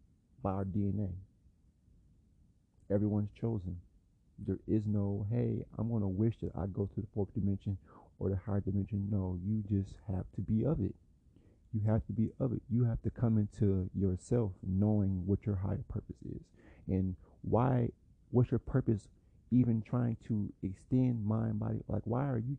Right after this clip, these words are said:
trying to extend? You, you have to come to that conclusion, or not that conclusion, but come to that understanding of what your purpose is and will it, and what it will be in these higher dimensions, in these higher realms of living, not existing.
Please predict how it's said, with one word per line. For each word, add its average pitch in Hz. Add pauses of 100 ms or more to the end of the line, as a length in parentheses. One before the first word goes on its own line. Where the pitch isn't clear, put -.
trying 113
to 107
extend? 110 (220)
You, 113 (220)
you 135
have 127
to -
come 107
to 113
that 110
conclusion, 110 (720)
or 101
not 110
that 107
conclusion, 101
but -
come 113
to 107
that 107
understanding 101 (400)
of 92
what 101
your 101
purpose -
is 95 (380)
and 92
will 98
it, - (180)
and 98
what 104
it 101
will 98
be 104 (500)
in 98
these 98
higher 104
dimensions, 101
in 92
these 87
higher 101
realms 95 (120)
of -
living, 98
not 95
existing. 92